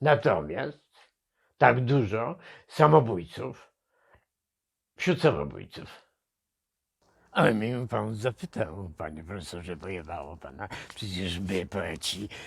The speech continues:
e, pośmiertnie i za życia pobieramy tę samą garzę. Chociaż w pogrzebie zaraz jest stypa, a tam muzyka jazzowa, tańce i żarcie. Zatem faktycznie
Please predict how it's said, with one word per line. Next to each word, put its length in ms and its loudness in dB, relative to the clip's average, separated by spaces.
e, 200 -8
pośmiertnie 840 -6
i 40 -4
za 160 0
życia 340 -6
pobieramy 720 -10
tę 220 -4
samą 400 -6
garzę. 600 -8
Chociaż 460 -10
w 140 0
pogrzebie 540 0
zaraz 420 -6
jest 500 -12
stypa, 480 -4
a 100 -10
tam 380 -12
muzyka 400 -2
jazzowa, 640 -12
tańce 580 -6
i 200 -8
żarcie. 600 -6
Zatem 320 -10
faktycznie 840 -6